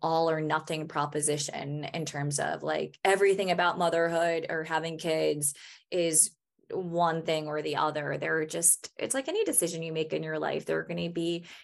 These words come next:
aspects of it that, um, you know, you may still wish you had. Um, and that's just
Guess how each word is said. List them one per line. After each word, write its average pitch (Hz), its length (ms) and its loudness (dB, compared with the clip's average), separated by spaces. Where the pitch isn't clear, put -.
aspects 156 800 2
of 151 240 -2
it 160 380 0
that, 160 600 0
um, 156 520 -4
you 170 180 -4
know, 160 140 -2
you 175 140 4
may 180 160 2
still 185 340 2
wish 202 240 0
you 233 80 0
had. 170 880 0
Um, 165 580 -4
and 165 640 -2
that's 175 400 0
just - 320 -2